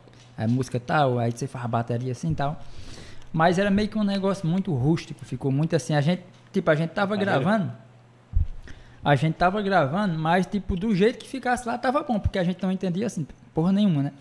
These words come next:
Speaker 2: Uhum.
Speaker 1: Não sabia que tem que microfonar uma guitarra pra gravar, gravada em linha lá de qualquer jeito.
Speaker 2: Uhum.
Speaker 1: A bateria, tipo, de mixagem de ba-, hoje eu, eu escutando a música, eu sei que, tipo,
Speaker 2: Não, mas
Speaker 1: é
Speaker 2: tem que ver
Speaker 1: massa.
Speaker 2: pra época,
Speaker 1: É,
Speaker 2: né, velho?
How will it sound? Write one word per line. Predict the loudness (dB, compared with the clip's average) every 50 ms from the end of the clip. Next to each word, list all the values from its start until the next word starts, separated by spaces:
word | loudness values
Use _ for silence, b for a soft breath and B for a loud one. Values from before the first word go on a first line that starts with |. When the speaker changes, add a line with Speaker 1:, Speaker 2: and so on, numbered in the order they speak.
| -4 0
Speaker 2:
Uhum. | 2 4 4 4 4 2 0 -6 -16 -20 -20 _ -10 -4
Speaker 1:
Não | -4 -2
sabia | 0 0 0 0 0 -2
que | -4 -4
tem | -6 -6 -6
que | -6 -4
microfonar | -4 -4 -2 -2 -2 -2 0 0 0 0 2
uma | 2 0 0
guitarra | -2 -2 -4 -4 -2 -2 -2 -2 -2
pra | -2 -2
gravar, | -2 0 0 0 0 0 0 0 -2 -4 -10 -18 -10 -2
gravada | 0 2 2 2 2 2 2 2 2
em | 0 2
linha | 2 2 2
lá | 2 0 -2
de | -4 -6
qualquer | -8 -8 -6 -4 -4 -4
jeito. | -2 -2 0
Speaker 2:
Uhum. | 0 2 2 2 2 0 -2 -2 -2
Speaker 1:
A | -2 0
bateria, | 4 4 2 2 4 0 0 2 0 -2 -2
tipo, | -2 -6 -8 -6 -4
de | -2 -2
mixagem | -2 -2 -2 0 0 2 2
de | 2
ba-, | 0 0 0 0
hoje | 2 0 0 0 0 -4 -10 -6
eu, | -2 0 2 2 4 4
eu | 2
escutando | 0 0 -2 -2 0 0 2
a | 2
música, | 2 0 -2 -2 -4
eu | -4
sei | -4 -4 -4
que, | -4
tipo, | -8 -10 -10 -8 -6 -4 -4 -4 -6 -8 -14 -20 -20 -20 _ _ _ _ _ _ _ -8
Speaker 2:
Não, | -2 2
mas | 4 4 6
Speaker 1:
é | 6
Speaker 2:
tem | 6 6
que | 6 8
ver | 8 8 8
Speaker 1:
massa. | 8
Speaker 2:
pra | 6 6 8 10 10 10
época, | 10 10 8 6 8 8
Speaker 1:
É, | 8 8
Speaker 2:
né, | 10 8
velho? | 8 8 8 8 8 6